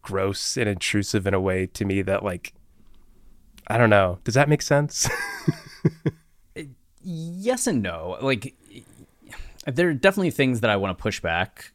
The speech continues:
Speaker 2: on there. It's like, yes, in the sense that, especially if the catharsis is something that you're really, like, looking for, um, and wanting,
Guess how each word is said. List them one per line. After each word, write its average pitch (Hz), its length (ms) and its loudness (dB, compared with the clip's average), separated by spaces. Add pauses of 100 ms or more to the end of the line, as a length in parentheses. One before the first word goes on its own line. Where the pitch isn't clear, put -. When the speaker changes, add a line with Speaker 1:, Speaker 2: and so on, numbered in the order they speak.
(140)
Speaker 2:
on 113 280 0
there. 127 340 -2 (360)
It's 117 140 -2
like, 123 260 0
yes, 127 720 0
in 139 160 0
the 127 60 2
sense 113 340 0
that, 104 340 0 (100)
especially 117 640 0
if 98 140 -4 (140)
the - 120 -6
catharsis - 1000 -4 (640)
is 120 220 0
something 127 440 0
that 113 160 -2
you're 101 240 0
really, 92 840 -2 (760)
like, - 100 -16 (120)
looking 110 540 -2
for, 170 480 -8 (680)
um, 90 640 -2
and 90 300 -4
wanting, 139 580 -4